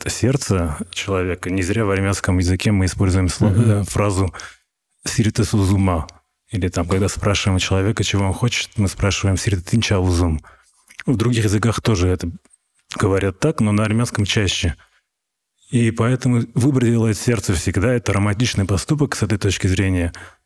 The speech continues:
Speaker 1: И дальше уже ум, а, определяет там, в этих ограниченных условиях – как он будет достигать вот этого желания, которое сердце захотело. А,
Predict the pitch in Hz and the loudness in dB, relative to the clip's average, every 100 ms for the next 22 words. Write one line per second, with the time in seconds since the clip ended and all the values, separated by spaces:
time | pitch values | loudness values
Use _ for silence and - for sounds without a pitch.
0 | _ - 101 110 113 - 113 95 101 101 | _ -2 0 2 0 0 0 2 2 2
1 | 98 - 117 127 131 107 123 107 101 101 | 0 2 2 4 2 0 0 2 2 2
2 | 98 98 90 - 101 90 98 98 104 110 | 2 0 -2 -2 -2 0 0 0 0 0
3 | 104 - - - 87 90 92 92 - 101 | -2 -6 -8 -2 0 2 0 -2 -2 0
4 | 98 104 95 98 95 - 123 120 110 - | 0 0 0 0 0 0 0 2 0 -2
5 | - _ _ _ - 107 107 101 101 101 | -12 _ _ _ -4 -2 0 0 2 0
6 | 90 - 98 101 107 - - 85 95 87 | 0 -2 0 2 0 -2 -2 -2 0 0
7 | 87 92 98 101 107 95 95 - 98 76 | 0 0 0 0 0 -2 -2 0 0 0
8 | 104 - 87 90 92 - 90 73 - _ | 0 0 -2 0 -2 0 -2 -2 -6 _
9 | _ _ _ _ _ _ _ _ _ _ | _ _ _ _ _ _ _ _ _ _
10 | - 101 101 | -2 0 2